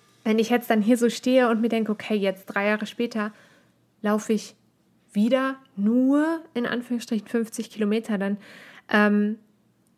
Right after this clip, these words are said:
bin ich irgendwie gefühlt, auf der einen Seite bin ich schon stolz drauf, was ich überhaupt erreicht hab. Und wenn ich halt so schaue, was ist alles passiert in den letzten Monaten und Wochen und wie hat mich das beeinflusst, ähm, dann sind fünfzig Kilometer genau das Richtige.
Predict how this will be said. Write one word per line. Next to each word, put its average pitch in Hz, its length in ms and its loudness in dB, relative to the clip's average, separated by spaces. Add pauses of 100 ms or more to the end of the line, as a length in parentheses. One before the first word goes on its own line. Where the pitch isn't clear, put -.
(460)
bin 226 280 0
ich 254 180 -2
irgendwie 226 280 -2
gefühlt, 233 600 -2
auf 220 100 -6
der - 120 -2
einen 233 160 -4
Seite 220 240 -2
bin 196 120 -4
ich 208 140 -4
schon 185 140 -8
stolz 277 400 -4
drauf, 233 240 -4
was 202 160 -8
ich 202 160 -12
überhaupt 180 280 -6
erreicht 208 460 -4
hab. 220 160 -6
Und 185 160 -8
wenn 190 120 -6
ich 190 140 -16
halt 180 140 -8
so 180 80 -10
schaue, 185 420 -6
was 185 240 -10 (640)
ist - 400 -2
alles 214 300 -2
passiert 294 420 -4
in 247 100 0
den 220 120 0
letzten 208 300 -4
Monaten 196 380 -6
und 180 180 -8
Wochen 196 320 -4
und 185 260 -8
wie 202 220 -2
hat 202 160 -8
mich 190 160 -8
das 185 200 -6
beeinflusst, - 840 -6 (100)
ähm, 180 360 -8
dann 208 180 2
sind 208 160 -2
fünfzig 214 440 -6
Kilometer 202 440 -6
genau 180 240 -6
das 180 200 -8
Richtige. 208 520 -6